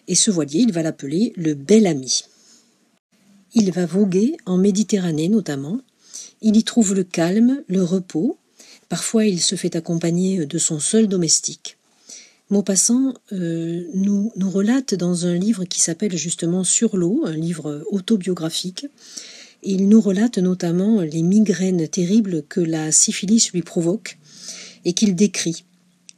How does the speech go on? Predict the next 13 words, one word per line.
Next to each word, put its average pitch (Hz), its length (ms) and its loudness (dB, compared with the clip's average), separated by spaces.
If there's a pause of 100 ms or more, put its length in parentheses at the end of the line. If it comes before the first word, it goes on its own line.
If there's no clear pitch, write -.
à 180 140 -2
une 175 160 2
époque 220 340 2
où 190 60 2
il 170 120 2
n'existe 170 600 -2
ni 185 340 2
paracétamol, 185 800 -2
ni 214 220 2
aspirine, 214 720 0
ni 214 360 2 (120)
ibuprofène. 175 880 -6 (1120)
Maupassant 247 720 -2